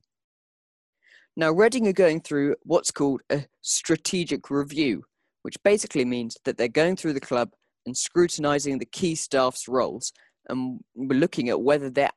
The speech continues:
actually needed at the club. The first casualty of this review was former C E O Nigel Howe. Howe had been in this C E O role since December, replacing Mark Bowen, who had been appointed as the club's first team manager.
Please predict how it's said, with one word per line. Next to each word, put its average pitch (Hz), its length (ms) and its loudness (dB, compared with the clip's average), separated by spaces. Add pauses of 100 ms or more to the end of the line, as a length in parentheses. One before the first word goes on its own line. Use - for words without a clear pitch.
actually 139 460 -2
needed 120 320 -4
at - 100 -4
the - 80 -10
club. - 280 0 (960)
The 120 60 -10
first 170 400 0
casualty 175 460 -2
of 175 80 2
this 175 200 -4
review 175 500 -2
was 123 240 -2
former 131 340 0
C 151 460 0
E 135 60 4
O 131 220 2
Nigel 131 420 0
Howe. 147 360 -4 (800)
Howe 135 260 0
had 113 100 -2 (140)
been 185 240 2
in 165 100 -4
this 135 340 -2
C - 360 -6
E 135 180 -4
O 131 160 2
role 123 480 0
since - 300 -8
December, 123 600 -2 (280)
replacing 127 540 -2
Mark 131 260 0 (100)
Bowen, 110 400 2 (140)
who 139 80 -2
had 120 100 -4
been 131 160 -2
appointed 135 560 -4
as 113 120 -8
the 127 60 -6
club's 139 440 -2
first 123 360 -2
team 110 300 -8
manager. 120 480 -6